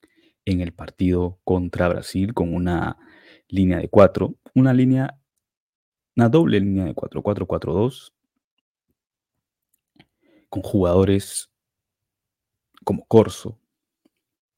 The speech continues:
que cada vez que se pone la camiseta es un jugador de clase A, puede,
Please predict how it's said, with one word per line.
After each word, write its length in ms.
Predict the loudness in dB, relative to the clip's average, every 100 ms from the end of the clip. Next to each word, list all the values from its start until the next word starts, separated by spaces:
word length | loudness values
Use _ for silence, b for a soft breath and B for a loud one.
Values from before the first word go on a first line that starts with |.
| _ _ _ _ _ _ b b b b b b -20
que 100 | -8
cada 220 | -4 -4
vez 100 | -4
que 80 | -6
se 120 | -4
pone 200 | -2 -2
la 100 | -2
camiseta 680 | -6 -6 -4 -2 -2 -4 -8 _ _ _ _ _ _ _ _ _ _ _
es 160 | -16 -8
un 80 | -8
jugador 720 | -4 -4 -2 0 0 0 -4 _ _ _
de 100 | -14
clase 640 | -2 -2 0 -2 -2 -2 -8 _ _ _
A, 360 | 4 4 0 _ _ _ _ _ _ _ _ _ _ _
puede, 1300 | 4 6 4 2 0 -6 -10 -10 -12 -14 -18 _ _